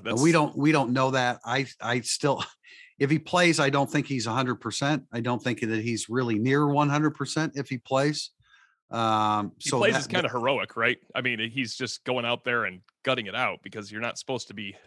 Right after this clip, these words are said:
Speaker 2: healthy at this point with that injury.
Speaker 1: Well, see, you're saying that injury and, and, and Marcus Freeman called it a sprained foot. Now,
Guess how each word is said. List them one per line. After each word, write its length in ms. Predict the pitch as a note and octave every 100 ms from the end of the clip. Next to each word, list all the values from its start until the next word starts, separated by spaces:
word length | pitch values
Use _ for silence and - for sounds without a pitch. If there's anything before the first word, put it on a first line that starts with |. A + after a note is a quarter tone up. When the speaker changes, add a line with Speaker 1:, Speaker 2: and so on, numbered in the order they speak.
| -
Speaker 2:
healthy 420 | C3 - G2 F#2 -
at 140 | G2+
this 160 | A2 -
point 320 | A#2 F#2+ - _ -
with 160 | A2+
that 160 | G#2+ G2
injury. 320 | F2 E2 C2+ _ _ _ _ _ _ _ _ _ _ _ _ _ _ -
Speaker 1:
Well, 200 | A2 -
see, 180 | - B2+
you're 140 | C#3
saying 360 | - C3+ A2+ G#2+
that 220 | A2+ G#2+
injury 560 | A2+ G2+ F#2 F2 E2+ -
and, 400 | G#2 G#2 F#2+ F#2+ _
and, 260 | G#2+ G#2 F#2+ _ _ -
and 280 | G2+ G2 F2+
Marcus 380 | A2+ A2+ G#2 -
Freeman 300 | A2 G#2+ G2+
called 240 | G2+ F#2
it 60 | F2
a 20 |
sprained 400 | - G#2 F2 -
foot. 260 | - F2 - _ _ _ _ _ _ _ _ _ _ _ _ _ _ _ _ _
Now, 400 | B2 A2+ G#2 -